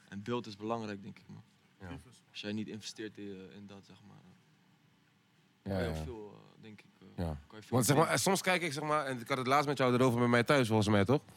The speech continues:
Speaker 1: Ja.
Speaker 2: Dat als ik, als wij, zeg maar, kijken naar een in-, eh, één oh één bars of een clip van jou van twee jaar geleden, is een hele
Speaker 1: Daniel Ash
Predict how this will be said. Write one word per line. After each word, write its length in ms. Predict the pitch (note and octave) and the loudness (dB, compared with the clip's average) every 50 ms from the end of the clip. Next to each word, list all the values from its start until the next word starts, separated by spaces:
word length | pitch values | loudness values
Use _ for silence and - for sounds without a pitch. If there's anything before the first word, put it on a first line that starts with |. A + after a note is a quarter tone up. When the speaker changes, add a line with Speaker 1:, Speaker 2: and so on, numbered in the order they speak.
| - - G#2+ | -20 -18 -16
Speaker 1:
Ja. 60 | G#2+ G#2 G2 - _ _ - | -16 -16 -16 -20 _ _ -2
Speaker 2:
Dat 100 | - G#2+ | 2 2
als 120 | B2 A2 A2 | 4 4 4
ik, 160 | A2 A2 A2+ | 4 4 4
als 160 | - C#3 B2 | 4 4 4
wij, 100 | C3 C3+ | 4 4
zeg 100 | A2+ B2+ | 4 4
maar, 100 | C3 C3+ | 4 4
kijken 320 | - D3 C#3+ C3+ - D3 | 4 4 2 4 2 4
naar 180 | C3+ C3 B2+ B2 | 4 4 4 4
een 120 | B2+ C3 | 2 2
in-, 200 | A#2+ C#3 C3+ C#3 - | 4 4 2 2 2
eh, 180 | - B2+ B2+ B2+ | 0 2 2 2
één 200 | G#2+ C#3 C#3+ C#3+ | 4 4 4 6
oh 80 | C3+ | 6
één 140 | C3+ C3+ B2 | 6 6 6
bars 280 | A2+ C3 C3+ C3+ A#2+ A#2+ | 6 6 6 4 4 2
of 80 | B2+ | 2
een 180 | A#2 B2 A#2+ G#2+ | 2 2 2 2
clip 200 | - C3+ C#3 A#2+ | 2 2 2 4
van 120 | - B2+ | 2 2
jou 160 | B2 B2 B2 A2 | 4 4 4 4
van 140 | A2+ A#2 | 4 2
twee 160 | G#2 B2 C3+ C3+ | 2 2 4 4
jaar 120 | C3+ B2+ | 4 2
geleden, 240 | - B2 C3 C3+ C3 | 2 2 2 4 2
is 120 | C3+ G#2+ | 2 2
een 100 | B2+ B2 | 4 4
hele 760 | G#2 F2+ D#2+ C#2+ C#2+ D#2+ G2+ C#3 D#3+ D#3 D3 C#3 C#3 C#3 C3+ C3 | 4 4 2 0 0 2 4 4 6 4 4 4 4 4 4 2
Speaker 1:
Daniel 320 | B2 B2+ B2+ B2 A#2+ - | 2 2 2 2 2 2
Ash 100 | - A#2+ | 4 4